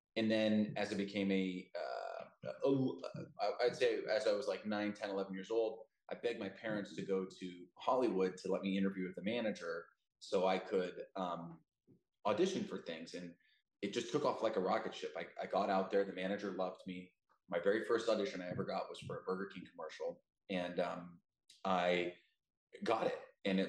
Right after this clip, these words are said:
big national commercial. And I just kept booking and booking and booking and booking. And as I kept working more as an actor, going into T V and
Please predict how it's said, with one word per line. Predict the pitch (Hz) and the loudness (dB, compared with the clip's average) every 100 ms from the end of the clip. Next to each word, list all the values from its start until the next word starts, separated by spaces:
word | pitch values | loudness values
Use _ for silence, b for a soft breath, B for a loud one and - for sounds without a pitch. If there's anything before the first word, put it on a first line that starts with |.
| - | 2
big | 123 | 4
national | 127 139 - 139 | 4 0 0 -2
commercial. | - 120 131 - - 87 | 0 -2 -2 0 -2 -2
And | 92 92 _ _ _ - | -8 -8 _ _ _ -4
I | 101 | -2
just | 104 104 - | -2 -4 -2
kept | 123 - 131 | -2 0 0
booking | 131 104 90 | 2 0 0
and | - | 2
booking | 131 98 | 2 2
and | 92 | 2
booking | 110 123 101 | 2 2 0
and | 92 | 2
booking. | - - 90 87 _ _ _ _ _ _ - | 2 2 -2 -2 _ _ _ _ _ _ -2
And | 113 113 | 2 4
as | 131 139 | 4 2
I | |
kept | 131 117 | 0 2
working | 107 120 120 | 2 2 2
more | 110 | 2
as | 98 | 2
an | 98 | 2
actor, | 120 156 104 | 0 0 0
going | 95 98 104 | 2 2 4
into | 95 | 2
T | 95 - | -2 -4
V | 98 | -2
and | 92 | -2